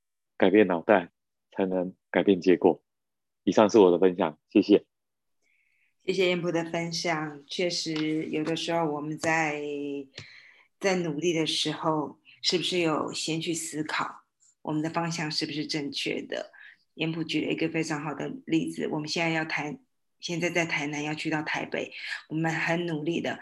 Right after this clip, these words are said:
Speaker 2: 买张车票，呃，往南走，其实非常的努力，但是我们永远达不到我们要的一个目标跟我们的一个结果。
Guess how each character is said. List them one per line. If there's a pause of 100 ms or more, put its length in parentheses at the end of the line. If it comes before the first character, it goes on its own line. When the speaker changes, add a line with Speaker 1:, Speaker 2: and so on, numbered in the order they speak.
(180)
Speaker 2:
买
张
车
票， (320)
呃， (120)
往
南
走， (380)
其
实
非
常
的
努
力，
但
是
我
们
永
远
达
不
到
我
们
要
的
一
个
目
标
跟
我
们
的
一
个
结
果。